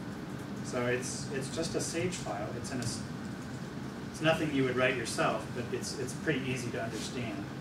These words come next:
Now, when you run sage on that, sage writes out a LaTeX file. So, uh, LaTeX writes a sage file, sage writes a LaTeX file. And, uh, I was gonna sell, tell William that he should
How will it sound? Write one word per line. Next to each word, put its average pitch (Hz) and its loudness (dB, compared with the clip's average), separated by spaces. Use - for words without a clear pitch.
Now, 147 8
when 147 4
you 151 4
run 165 8
sage 208 6
on 120 4
that, 110 0
sage 139 8
writes 131 4
out 117 4
a 127 4
LaTeX 131 2
file. - 0
So, 110 2
uh, 101 0
LaTeX 147 8
writes 127 4
a 147 0
sage 143 4
file, 123 6
sage 131 4
writes 117 2
a 113 0
LaTeX 123 4
file. 107 4
And, 101 -4
uh, 98 -2
I 120 2
was 120 2
gonna 127 0
sell, 139 4
tell 139 4
William 135 4
that 113 0
he 127 -2
should 131 2